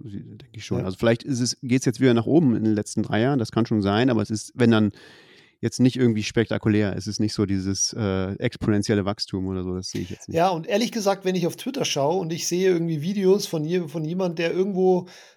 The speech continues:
Speaker 2: was mit Lightning bezahlt und ein Video postet, "Hey, schau mal, es hat funktioniert", dann muss ich jedes Mal innerlich zusammenzucken, "Hey, es ist zweitausenddreiundzwanzig, es kann doch nicht sein, dass wir immer noch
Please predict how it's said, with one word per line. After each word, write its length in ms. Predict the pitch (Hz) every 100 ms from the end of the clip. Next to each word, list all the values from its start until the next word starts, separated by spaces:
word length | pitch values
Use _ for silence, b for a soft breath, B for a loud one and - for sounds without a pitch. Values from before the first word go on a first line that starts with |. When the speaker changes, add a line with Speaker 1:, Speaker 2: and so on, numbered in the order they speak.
| _
Speaker 2:
was 160 | 160
mit 120 | 175 147
Lightning 340 | 160 208 175
bezahlt 400 | 151 - 147 165
und 100 | 165
ein 40 | 143
Video 260 | 190 190
postet, 420 | 175 175 185 190 151
"Hey, 220 | 220 262
schau 160 | 254 254
mal, 160 | 240
es 100 | 190
hat 120 | 233 -
funktioniert", 760 | 214 - 190 233 226 233 - B B B _
dann 160 | 175
muss 180 | 208 214
ich 120 | 190 147
jedes 220 | 247 196
Mal 220 | 196 190 262 247
innerlich 320 | 247 254 220 -
zusammenzucken, 640 | 185 214 247 - 196 180
"Hey, 400 | - 180 202 233
es 140 | 214
ist 240 | 208 - -
zweitausenddreiundzwanzig, 1500 | 196 214 220 208 185 180 214 208 165 - 277 233 220 226 B B B
es 120 | 190
kann 160 | - 240
doch 60 |
nicht 180 | 202 190
sein, 160 | 220 226
dass 160 | 214
wir 80 | 220
immer 160 | 233 233
noch 240 | 208 185